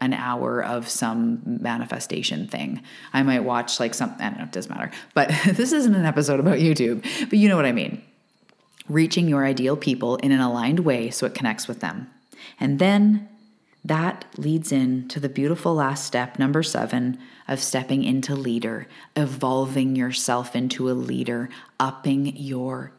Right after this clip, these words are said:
game. And if you don't know where to start, take your own medicine. The things you know deep down that you need to be doing, stretching or journaling or meditating, or you talk to people about managing their finances, yet your bills are overdue,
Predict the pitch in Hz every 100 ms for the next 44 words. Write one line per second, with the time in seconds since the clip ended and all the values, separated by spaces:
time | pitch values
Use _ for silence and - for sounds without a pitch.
0 | 127 127 120 117 113 113 123 - _ _
1 | _ _ _ _ _ - 127 - 123 123
2 | 156 165 160 - 143 214 - - _ _
3 | _ - 127 120 143 139 143 135 - -
4 | - - - - - - 131 139 156 147
5 | 139 135 131 147 165 139 139 - 127 127
6 | 135 143 - 131 127 - 120 117 127 135
7 | 160 - - - - 127 123 - 135 135
8 | 127 - - 135 135 135 131 - 127 127
9 | 131 131 135 127 131 131 - - 135 117
10 | 117 127 127 - 143 127 135 131 127 120
11 | 123 123 131 127 123 123 120 127 131 131
12 | 135 135 123 120 131 120 117 123 131 131
13 | 131 135 127 131 131